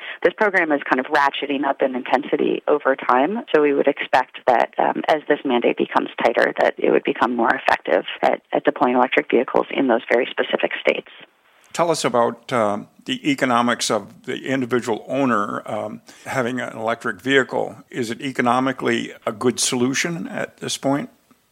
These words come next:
Speaker 1: Um, well, one would have to do a, a calculation of the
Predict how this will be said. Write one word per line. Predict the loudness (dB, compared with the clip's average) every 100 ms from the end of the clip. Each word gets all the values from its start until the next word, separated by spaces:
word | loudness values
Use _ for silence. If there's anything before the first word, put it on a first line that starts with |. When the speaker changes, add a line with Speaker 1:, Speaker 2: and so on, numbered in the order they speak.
| _ _ -20 -16 -16 -18 -20 -6 0
Speaker 1:
Um, | 2 2 2 -4 -8 -20 -4 0
well, | 2
one | 2 2
would | 2
have | 0 -2
to | -4
do | 0 2 4 4 2 0 0
a, | 2 2 2
a | 0
calculation | 2 0 2 0 2 0 -2 -2 -2
of | 0 0 0 -8
the | -2 0